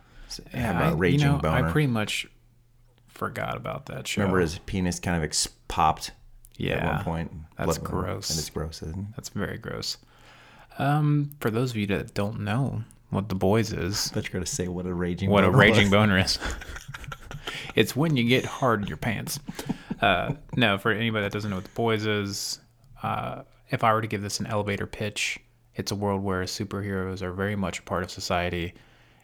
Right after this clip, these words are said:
Speaker 2: and they're like celebrities, and much like in real world, we find out that not all our celebrities are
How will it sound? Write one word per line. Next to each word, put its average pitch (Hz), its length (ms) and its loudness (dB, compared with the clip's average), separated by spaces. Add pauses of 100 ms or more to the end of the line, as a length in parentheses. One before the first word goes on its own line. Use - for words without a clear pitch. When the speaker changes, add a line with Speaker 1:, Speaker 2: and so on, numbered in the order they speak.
Speaker 2:
and 85 240 -4
they're 87 100 -6
like 85 220 -6
celebrities, 92 1040 -4 (300)
and 87 680 -6 (720)
much - 360 -6
like 101 220 -2
in 127 140 0
real 180 180 2
world, 87 500 2 (320)
we 92 120 -4
find 92 320 -4
out 95 280 -2
that 87 300 -4
not 92 180 -6
all 110 200 -6
our 131 300 -4
celebrities 107 960 -2
are 92 520 0